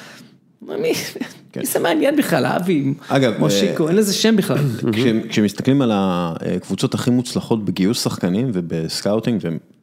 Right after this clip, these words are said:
Speaker 2: ורואים את זה לפי הבאת השחקן במחיר מסוים ומכירתו במחיר מסוים,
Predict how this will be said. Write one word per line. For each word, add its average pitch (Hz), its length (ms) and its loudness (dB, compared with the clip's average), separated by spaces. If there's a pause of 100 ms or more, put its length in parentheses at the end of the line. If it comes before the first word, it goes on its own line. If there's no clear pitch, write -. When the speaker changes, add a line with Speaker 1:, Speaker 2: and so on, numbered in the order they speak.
(180)
Speaker 2:
ורואים 92 320 -2
את 87 60 -2
זה 85 100 -4
לפי 85 540 -4 (600)
הבאת 98 380 -2
השחקן 104 420 -4
במחיר 87 360 -2
מסוים 120 400 0
ומכירתו 87 640 -2
במחיר 104 760 0
מסוים, 143 380 0